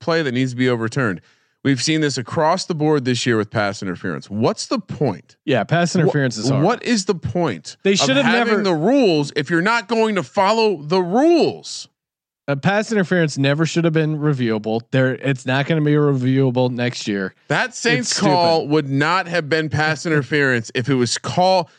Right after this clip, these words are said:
Speaker 1: I-, if that game happened today and they didn't throw the flag on the field, they weren't gonna, they, they aren't gonna overturn it. So you haven't solved anything.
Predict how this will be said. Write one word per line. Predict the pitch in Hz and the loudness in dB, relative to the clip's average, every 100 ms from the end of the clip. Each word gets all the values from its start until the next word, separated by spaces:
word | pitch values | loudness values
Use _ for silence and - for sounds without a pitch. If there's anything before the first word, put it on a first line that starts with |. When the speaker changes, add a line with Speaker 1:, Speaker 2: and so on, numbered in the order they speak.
| _ - | _ -4
Speaker 1:
I-, | |
if | 160 156 143 | -2 0 -2
that | 127 180 - | -2 -2 -2
game | 220 208 | -2 0
happened | 214 214 202 | 0 -2 -2
today | 208 202 185 | 2 2 2
and | |
they | 131 | 0
didn't | 151 190 | 0 0
throw | 170 202 | 0 0
the | 196 | 0
flag | - 196 190 185 | 0 0 0 -2
on | |
the | 175 | -6
field, | - 175 170 | -2 0 0
they | 127 113 | 0 -2
weren't | 120 143 | 0 -2
gonna, | 147 131 | -2 -4
they, | 98 123 | -2 -4
they | 104 110 117 | -2 -2 0
aren't | 127 113 | -2 -2
gonna | 113 107 | -2 -2
overturn | 98 98 82 | -4 -6 -10
it. | - _ | -12 _
So | - 95 85 - | -6 -4 -4 -2
you | 117 | 0
haven't | 139 151 151 | 0 -2 -4
solved | 151 135 110 | -2 0 0
anything. | 101 85 73 - | -2 -4 -10 -16